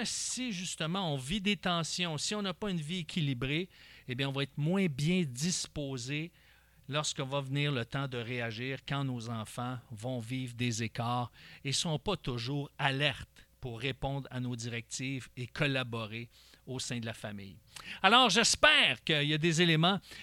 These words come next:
qui, euh, vont devenir pour vous des outils, des repères. Si vous voulez en discuter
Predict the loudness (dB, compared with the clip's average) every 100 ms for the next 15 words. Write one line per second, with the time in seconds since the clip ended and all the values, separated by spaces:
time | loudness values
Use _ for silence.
0 | -16 -12 2 4 4 4 4 4 2 0
1 | -2 -2 -2 0 2 2 2 2 2 2
2 | 0 -2 0 2 4 2 2 2 4 6
3 | 6 6 6 6 6 6 4 0 0 2
4 | 2 2 4 4 4 4 6 4 2 2
5 | 2